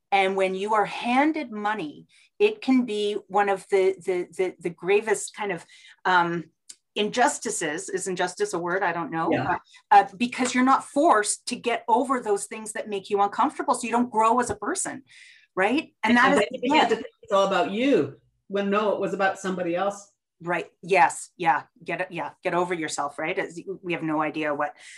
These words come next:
Speaker 1: that's
Speaker 2: Yeah.
Speaker 1: probably an Alice line. I'm pretty sure that's an Aliceism. Just get over yourself. It has nothing to do with you. You're not that.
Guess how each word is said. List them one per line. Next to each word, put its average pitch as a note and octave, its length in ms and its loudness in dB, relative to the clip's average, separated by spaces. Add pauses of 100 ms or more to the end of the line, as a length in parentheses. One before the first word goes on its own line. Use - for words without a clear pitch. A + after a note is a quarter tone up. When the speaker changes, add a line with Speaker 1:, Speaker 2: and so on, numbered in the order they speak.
(320)
Speaker 1:
that's F3+ 140 2
Speaker 2:
Yeah. - 60 -10
Speaker 1:
probably A3 360 4
an E3+ 100 4
Alice E3+ 340 4
line. C#3+ 240 -4
I'm D3 100 -6
pretty E3 180 -6
sure D#3 280 -2
that's D#3 200 0
an E3 100 0
Aliceism. D#3+ 540 0
Just F3+ 220 -2
get A#3 120 0
over G#3+ 240 2
yourself. E3+ 480 2
It D#3 60 -8
has E3 140 -8
nothing F#3 260 -4
to F3+ 80 -4
do F3 160 -4
with E3+ 180 -8
you. F#3 240 -2
You're G3+ 160 -4
not F3 300 -4
that. F3 260 0